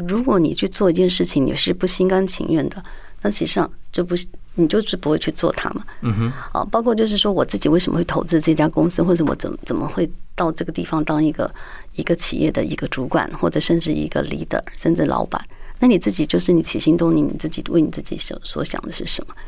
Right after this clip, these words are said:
Speaker 1: 那我把企业当成是我人生的一个，呃，实验室或者是一个过程。但你整，整个，整个人生你要什么东西，我觉得那是，是比较大的 picture。
Speaker 2: 嗯。
Speaker 1: 可能你事业很成功，但你家，家庭失败了，或是
Speaker 2: 嗯，嗯。
Speaker 1: 所以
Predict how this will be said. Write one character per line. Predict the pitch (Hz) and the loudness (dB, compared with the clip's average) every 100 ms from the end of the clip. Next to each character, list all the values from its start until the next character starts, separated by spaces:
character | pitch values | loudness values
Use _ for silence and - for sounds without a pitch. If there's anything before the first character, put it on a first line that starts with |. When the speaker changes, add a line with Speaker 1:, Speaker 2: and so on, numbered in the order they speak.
| - - - | -12 -8 0
Speaker 1:
那 | 277 | 4
我 | 247 | 4
把 | 208 | 0
企 | 220 - | -4 2
业 | 175 | 2
当 | 180 196 | 4 2
成 | 185 | 2
是 | 156 190 | 2 2
我 | 147 | 2
人 | 139 135 | 2 0
生 | - 180 | 2 2
的 | 170 | 0
一 | - | -2
个， | - - - - - - - - | -2 -2 -2 -12 -14 -16 -14 -8
呃， | - - - | -6 -6 -4
实 | - - | 0 4
验 | 185 | 4
室 | 170 - 135 - - | 4 2 0 -2 -8
或 | - - | -4 -2
者 | |
是 | 104 - | 0 0
一 | |
个 | 101 - | -2 -2
过 | 156 - | 0 0
程。 | - - - - - - | -2 -6 -10 -12 -12 -6
但 | - 240 | 0 2
你 | 214 | 2
整， | 208 147 - | 2 -2 -2
整 | - 135 | -2 2
个， | 156 | 2
整 | 165 | 2
个 | 120 | 0
人 | 151 131 | 2 2
生 | 160 - | 2 4
你 | 165 156 | 2 4
要 | 185 151 | 2 2
什 | - | 0
么 | - | -2
东 | 123 127 | -2 -2
西， | - | -2
我 | - | -2
觉 | - | 2
得 | 147 | 2
那 | 156 | 2
是， | - 156 - - - | 0 -4 -6 -14 -10
是 | - | -4
比 | 180 | -2
较 | 175 131 | 0 0
大 | 143 | 0
的 | 123 | -2
picture。 | - - - - | -4 -6 -4 -4
Speaker 2:
嗯。 | - - | -4 0
Speaker 1:
可 | 196 | 4
能 | |
你 | 226 | 4
事 | - 214 | 4 4
业 | 196 | 4
很 | - | 2
成 | - - | 0 0
功， | 147 170 | 0 2
但 | 180 | 2
你 | 160 | 0
家， | - 165 - - | 0 -2 -4 -6
家 | 175 | -6
庭 | - 160 | -2 0
失 | - | 0
败 | - 165 - | 0 -2 -2
了， | - - | -6 -6
或 | - | -4
是 | - | 0
Speaker 2:
嗯， | 139 123 | 0 0
嗯。 | 117 113 101 - | -2 -2 -4 -2
Speaker 1:
所 | 139 | 0
以 | - | 0